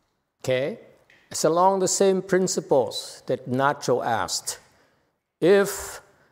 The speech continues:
you s-, afflicted and you contemplate your affliction, that's very good. You're afflicted, if you can, meditate to work on your affliction.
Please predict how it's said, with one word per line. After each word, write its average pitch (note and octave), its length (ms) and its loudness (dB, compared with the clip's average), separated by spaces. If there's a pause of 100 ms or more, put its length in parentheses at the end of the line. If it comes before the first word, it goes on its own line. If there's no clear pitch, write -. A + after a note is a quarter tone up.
(140)
you C3 180 0
s-, - 640 -6
afflicted E3 600 -2 (600)
and A2+ 120 -2
you A2 60 -2
contemplate D#3+ 720 2
your D3 180 2
affliction, D#3+ 480 -2
that's D3+ 220 -4
very E3 260 4
good. C3+ 280 0
You're D#3 180 2
afflicted, E3+ 540 2 (400)
if B2 220 -4
you C#3 140 0
can, F#3+ 560 4 (680)
meditate D#3 840 2 (880)
to C3 100 0
work D3 340 4
on A#2+ 140 0
your A#2 160 4
affliction. G#2+ 680 -4